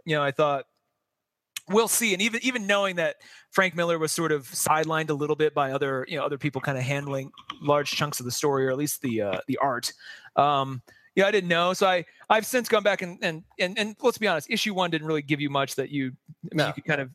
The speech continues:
Speaker 1: you could kind of start with issue two and get, like, that they do, like, a quick little recap. So you're like, "Okay, I know where I am." Does
Speaker 2: No,
Speaker 1: it
Speaker 2: there's, I, I think there's a thing where the reason Dark Knight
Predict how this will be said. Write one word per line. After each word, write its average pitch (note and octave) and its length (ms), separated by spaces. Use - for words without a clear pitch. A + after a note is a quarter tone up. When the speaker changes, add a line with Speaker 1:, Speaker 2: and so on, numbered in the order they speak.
Speaker 1:
you F3 100
could F3+ 100
kind F3+ 140
of E3 80
start F3+ 200
with D#3+ 80
issue D#3 200
two D3 260
and C#3 100
get, D3 180
like, D#3+ 120
that D3 140
they E3+ 100
do, E3+ 240
like, E3 160
a C#3+ 80
quick - 260
little C#3+ 260
recap. B2+ 500
So - 100
you're B2 80
like, B2+ 80
"Okay, C#3 160
I A2 80
know G2+ 100
where F#2 160
I D2+ 40
am." - 100
Does A3+ 180
Speaker 2:
No, C#4+ 60
Speaker 1:
it - 20
Speaker 2:
there's, A#3+ 160
I, - 300
I F#3 60
think B3+ 200
there's A#3+ 160
a F3 60
thing D#3 280
where B2+ 340
the D3 100
reason G#3 840
Dark C3+ 300
Knight A#2+ 340